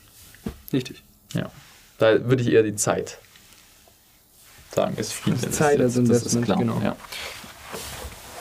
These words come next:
Speaker 1: Ja, Manu, ich glaube, es ist also mal ganz interessant, mal so ein bisschen die Zeit zurückzuschrauben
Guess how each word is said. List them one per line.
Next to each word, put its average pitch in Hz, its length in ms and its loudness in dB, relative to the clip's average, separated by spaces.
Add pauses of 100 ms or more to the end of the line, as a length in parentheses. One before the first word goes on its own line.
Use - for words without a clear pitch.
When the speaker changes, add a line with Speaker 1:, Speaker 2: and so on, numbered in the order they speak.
(560)
Speaker 1:
Ja, 117 60 0
Manu, 110 180 0
ich 113 100 -6
glaube, 120 260 2
es - 200 -2
ist - 60 -6
also 117 180 -4
mal 110 200 2
ganz 113 220 -2
interessant, 113 800 -2 (1080)
mal 117 280 0
so 117 80 -6
ein 113 40 -6
bisschen 123 260 0
die 117 80 -2
Zeit 127 300 0
zurückzuschrauben 147 960 2